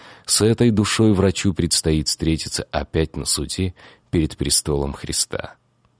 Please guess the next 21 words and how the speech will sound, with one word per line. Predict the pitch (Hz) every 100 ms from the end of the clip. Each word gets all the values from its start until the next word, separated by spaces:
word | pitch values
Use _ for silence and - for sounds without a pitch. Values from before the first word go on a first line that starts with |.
| _ _ _ _ _ _ -
Часто | - 127 - 104
мы | 95
теряем | 87 90 92 82
самое | - 120 120 113
драгоценное | 92 85 73 - 85 82 78 69
благословение, | 71 69 64 - 73 67 90 95 80 76 - - -
пренебрегая | 90 85 80 82 95 120
возможностью | 101 95 87 95 82 85 - 80
сказать | - 80 71 78 -
вовремя | 65 80 76 76 76 -
ободряющее | 73 69 67 69 71 67 - 71
слово. | - - 65 53 - - _ _ _ - - - _ -
Если | 82 117 - 131
эту | 123
золотую | 110 110 117 135 127
возможность | 110 110 107 113 104 98 -
не | 98 98
увидеть, | 95 80 107 113 78 - - _ -
она | 87 90
будет | 85 80 80 -
потеряна. | 76 - - 73 69 - -